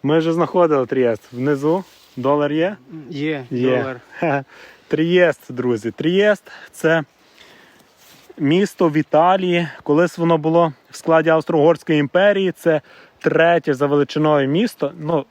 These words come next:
Speaker 1: не третє, а четверте за величиною місто, е, в Австро-Угорській імперії.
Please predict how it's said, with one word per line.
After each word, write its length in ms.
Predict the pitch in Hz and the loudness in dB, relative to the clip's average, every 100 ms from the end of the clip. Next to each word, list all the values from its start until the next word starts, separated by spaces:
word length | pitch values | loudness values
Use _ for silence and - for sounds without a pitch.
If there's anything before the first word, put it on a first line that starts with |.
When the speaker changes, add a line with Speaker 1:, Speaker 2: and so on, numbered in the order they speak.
| _ _ | _ _
Speaker 1:
не 160 | 147 135 | -6 -2
третє, 400 | 160 180 151 139 | 0 0 0 -2
а 140 | 147 143 | -2 -2
четверте 580 | 160 147 156 151 131 | -4 -2 2 2 -2
за 100 | 117 | -6
величиною 580 | 123 127 - 151 151 135 | -4 -4 -4 -2 0 0
місто, 480 | 151 214 - - 202 _ _ _ _ _ _ _ _ _ _ _ - | 0 -2 -2 -2 -2 _ _ _ _ _ _ _ _ _ _ _ -10
е, 180 | 117 113 | -4 -2
в 680 | 113 110 120 170 190 202 - _ - _ _ _ _ _ - | -2 -4 -2 0 2 0 -4 _ -20 _ _ _ _ _ -4
Австро-Угорській 760 | 147 175 214 190 180 175 - 208 | -2 0 2 4 4 0 -4 -2
імперії. 640 | 175 147 175 143 123 113 | -2 2 2 2 0 -4